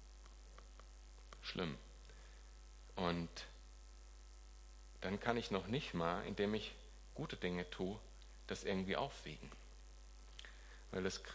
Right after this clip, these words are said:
das ist wie so ein Maikäfer, der auf dem Rücken liegt und nicht aufstehen kann. Weil mein Auftrag ist, Gottes Herrlichkeit wiederzuspiegeln, mit ihm in, in Kontakt zu sein. Und alles, was ich jetzt Gutes tun könnte,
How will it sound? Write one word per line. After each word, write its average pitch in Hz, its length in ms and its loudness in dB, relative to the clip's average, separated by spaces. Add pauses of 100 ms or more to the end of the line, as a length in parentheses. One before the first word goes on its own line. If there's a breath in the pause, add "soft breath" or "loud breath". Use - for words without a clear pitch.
(220)
das 98 180 2
ist 104 300 0
wie 113 120 8
so 110 180 10
ein 95 180 8
Maikäfer, 104 560 8
der 95 180 8
auf 92 80 6
dem 95 100 4
Rücken 107 320 4
liegt 87 360 2
und 98 240 2
nicht 92 160 2
aufstehen 85 480 4
kann. - 240 -2 (580 loud breath)
Weil 104 280 10 (760 loud breath)
mein 104 180 10
Auftrag 113 540 8
ist, - 360 4 (160)
Gottes 117 300 8
Herrlichkeit 127 520 6
wiederzuspiegeln, 101 720 4
mit 98 160 4
ihm 110 180 6
in, 90 180 2 (100)
in 98 120 -2
Kontakt - 440 0
zu 185 100 0
sein. 170 360 4 (2000 loud breath)
Und 95 200 6
alles, 117 280 8
was 104 160 8
ich - 120 0
jetzt - 260 6
Gutes 120 320 4
tun 131 240 2
könnte, 101 440 4